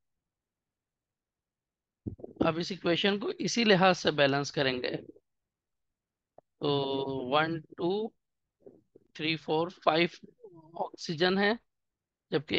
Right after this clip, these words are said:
एक ऑक्सीजन यहाँ पे already थी, इसका मतलब है कि यहाँ पे four ऑक्सीजन आएंगे।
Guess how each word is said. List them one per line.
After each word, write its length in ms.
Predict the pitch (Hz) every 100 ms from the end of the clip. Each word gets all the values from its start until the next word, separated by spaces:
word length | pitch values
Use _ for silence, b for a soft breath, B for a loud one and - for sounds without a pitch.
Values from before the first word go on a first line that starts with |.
| 170
एक 100 | 170
ऑक्सीजन 340 | 170 - 165
यहाँ 180 | 160 147
पे 140 | 147 147
already 340 | 139 143 185 -
थी, 60 |
इसका 240 | 196 - 151
मतलब 340 | 143 123 123
है 60 | 156
कि 100 | 180
यहाँ 220 | 160 143
पे 160 | 135 170 -
four 180 | 156 139
ऑक्सीजन 460 | 135 - - 139
आएंगे। 360 | 131 127 135 165